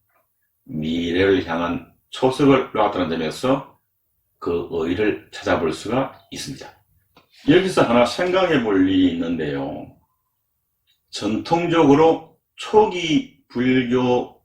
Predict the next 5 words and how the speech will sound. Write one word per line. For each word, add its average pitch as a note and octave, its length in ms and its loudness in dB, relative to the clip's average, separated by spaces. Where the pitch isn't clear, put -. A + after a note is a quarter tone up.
시대 A#2+ 360 2
이후로 - 720 2
부처님 B2 380 4
불교는 G2+ 1000 0
탁발하였죠. - 920 -2